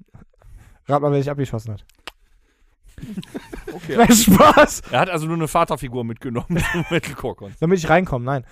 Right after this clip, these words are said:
Speaker 1: Nee, ich hab nur zwei, zwei, drei Bier getrunken. Ey, ich hatte, wir saßen tatsächlich und wir hatten so einen brutalen Sound bei Architects, das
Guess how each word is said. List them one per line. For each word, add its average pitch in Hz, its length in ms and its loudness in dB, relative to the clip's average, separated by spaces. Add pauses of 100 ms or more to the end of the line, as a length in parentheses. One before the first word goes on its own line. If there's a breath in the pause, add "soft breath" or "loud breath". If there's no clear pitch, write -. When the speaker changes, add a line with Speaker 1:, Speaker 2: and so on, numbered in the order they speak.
(220 soft breath)
Speaker 1:
Nee, 151 180 -2
ich 135 100 -4
hab 165 120 -4
nur 147 140 -4
zwei, 139 480 -4
zwei, - 180 -6
drei 139 100 -2
Bier 143 140 -2
getrunken. 135 300 -8
Ey, 127 280 -6
ich - 200 -12
hatte, 143 360 -8
wir 135 220 -6
saßen 160 500 -4
tatsächlich 226 500 -8
und 160 160 -12
wir 131 140 -8
hatten 139 300 -10 (320 soft breath)
so 147 600 -2
einen 165 320 -4
brutalen 165 720 -4
Sound 165 420 -6
bei - 180 -8
Architects, - 720 -12
das - 280 -16